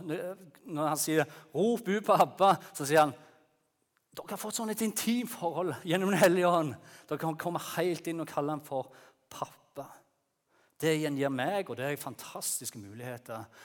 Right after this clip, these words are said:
til å lære oss om ydmykhet. Til å lære om, om virkelige verdier, til å sette andre høyere enn seg selv, til å favne om unge og gi barn en mulighet til å få lov å vokse opp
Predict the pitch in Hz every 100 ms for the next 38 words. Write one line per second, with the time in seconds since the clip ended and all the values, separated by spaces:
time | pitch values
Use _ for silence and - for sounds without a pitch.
0 | - 131 127 120 104 135 165 143 110 -
1 | 127 - 113 104 - - _ _ _ _
2 | _ _ _ - 127 123 123 127 147 127
3 | 127 110 107 135 - - 131 127 117 113
4 | 120 123 - _ _ _ _ 123 - -
5 | 165 147 151 151 131 113 135 127 - 120
6 | 110 104 - _ _ _ _ - _ -
7 | 147 147 - 196 139 120 143 156 135 113
8 | 123 131 - - 135 127 151 147 135 139
9 | 135 127 110 117 131 113 - 123 123 120
10 | 120 127 - - 135 120 117 - -